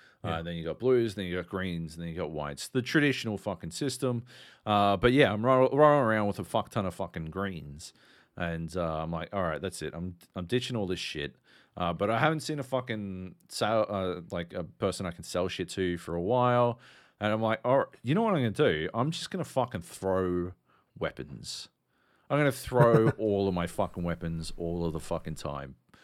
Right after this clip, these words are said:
Speaker 1: And that's what I did for fucking ages. I was just, like, fucking flinging these fucking knives and swords and fucking everything. And,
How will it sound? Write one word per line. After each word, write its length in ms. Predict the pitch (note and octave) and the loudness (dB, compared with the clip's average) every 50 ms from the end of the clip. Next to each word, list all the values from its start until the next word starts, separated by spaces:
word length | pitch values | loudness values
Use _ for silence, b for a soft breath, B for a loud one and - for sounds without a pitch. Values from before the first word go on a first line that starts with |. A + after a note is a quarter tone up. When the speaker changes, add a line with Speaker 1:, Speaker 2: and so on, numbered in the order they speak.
| b b b b b b b | b b b b b b b
Speaker 1:
And 160 | A#2 C3 C#3+ | 0 4 6
that's 200 | E3 F3 F3 - | 6 6 6 6
what 160 | F#3+ G3 F#3+ | 6 8 8
I 120 | F#3 G3 F#3 | 8 8 6
did 260 | B2+ C3 D#3 G3 - | 6 4 0 0 0
for 100 | - - | -4 -10
fucking 360 | - - D3+ D3+ - A#2+ A2+ | -4 -2 -2 -2 -2 -4 -4
ages. 200 | C#3 G3 E3 G2 | -4 -4 -2 -2
I 80 | G2+ G2 | 0 -2
was 120 | A2 A#2 | -2 -2
just, 80 | C3 C3+ | -2 -2
like, 140 | D3+ B2+ | -4 -4
fucking 560 | - - D3 C#3 - - A#2+ G#2 F#2+ F#2 E2+ - - b b b b b b b - F#2+ E2+ - _ _ _ _ _ _ _ | -2 0 -2 -2 0 0 -2 -2 -2 -8 -10 -12 -16 b b b b b b b -18 -18 -18 -18 _ _ _ _ _ _ _
flinging 560 | - - - - - - B2+ D3 D3 C3+ G#2+ | -20 -20 -18 -10 -2 -2 0 0 0 -2 -2
these 200 | F#2 F2 E2 - | -2 -4 -4 -4
fucking 380 | - B2+ A2+ - - F#2 F2 E2+ | -2 -4 -4 -2 -4 -6 -4 -4
knives 520 | F2 G2+ A2+ A2+ G#2+ G2 F2+ D#2+ D#2 E2 | -2 -2 -2 -2 -2 -4 -4 -6 -6 -8
and 120 | E2+ E2 D#2+ | -8 -8 -6
swords 560 | - - G#2 G#2+ A2 A2 G#2+ G2+ F2+ D#2+ D#2 | -6 -4 -2 0 0 0 0 0 -2 -4 -8
and 160 | D#2+ E2 E2 | -10 -10 -10
fucking 400 | - - G#2 - - F2+ E2+ E2 | -10 -10 -10 -8 -6 -4 -4 -4
everything. 480 | F2 F#2 G2+ B2+ A#2+ G#2 - F2 D#2 D2+ | -4 -4 -2 -2 -2 -4 -4 -8 -10 -10
And, 140 | D2+ D2 | -12 -14